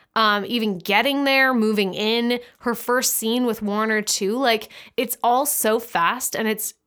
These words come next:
given such little significance. And as someone who's used to the film and knows, like,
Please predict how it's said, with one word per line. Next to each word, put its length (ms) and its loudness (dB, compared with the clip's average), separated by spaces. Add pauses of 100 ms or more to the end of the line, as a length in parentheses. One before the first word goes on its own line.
(120)
given 380 0
such 360 -4
little 240 -2
significance. 840 -4
And 260 0
as 140 0
someone 260 0
who's 220 -2
used 200 -2
to 80 -2
the 100 -2
film 340 -2
and 160 -2
knows, 340 0
like, 240 -2